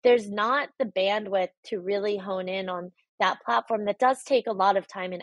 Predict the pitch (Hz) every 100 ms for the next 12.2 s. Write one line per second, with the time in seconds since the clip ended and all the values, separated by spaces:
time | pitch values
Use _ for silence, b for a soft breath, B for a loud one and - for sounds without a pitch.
0 | 180 190 - - - B B B 226 226
1 | 247 226 208 233 233 247 233 247 269 240
2 | 208 220 214 220 247 339 294 208 202 214
3 | 202 B B - 214 202 175 - 185 196
4 | 202 202 196 190 175 - 190 185 185 -
5 | 190 185 180 180 180 _ _ _ - -
6 | - 233 214 208 196 190 185 - - 233
7 | - 214 185 - 185 175 190 214 214 190
8 | 180 202 - 196 185 190 185 185 190 175
9 | 190 190 185 B B 202 220 208 185 -
10 | 233 277 220 196 202 190 196 190 208 220
11 | 190 b _ 247 233 - 240 247 349 233
12 | 196 185